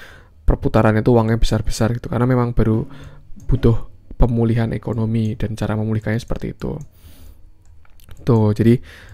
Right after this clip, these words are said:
untuk C T R A, ini mungkin bisa pilih salah satu juga, kayak C T R A, B S D, sama S M R A itu.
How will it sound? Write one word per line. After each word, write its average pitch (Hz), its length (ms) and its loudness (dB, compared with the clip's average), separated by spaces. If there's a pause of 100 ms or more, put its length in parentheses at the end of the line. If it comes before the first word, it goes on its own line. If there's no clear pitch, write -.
(160)
untuk 113 240 -2
C 113 80 2
T 110 160 2
R 107 100 0
A, 151 380 4
ini 117 240 2
mungkin 139 240 0
bisa - 240 2
pilih 113 160 4
salah 110 240 0
satu 117 160 -2
juga, - 400 0
kayak 180 240 -8
C 120 80 -6
T - 160 -10
R 127 80 -6
A, - 80 -4
B - 160 0
S - 80 -8
D, - 160 -6
sama 113 320 -4
S - 80 -6
M 117 80 -4
R 123 160 -4
A 110 160 0
itu. 120 240 -2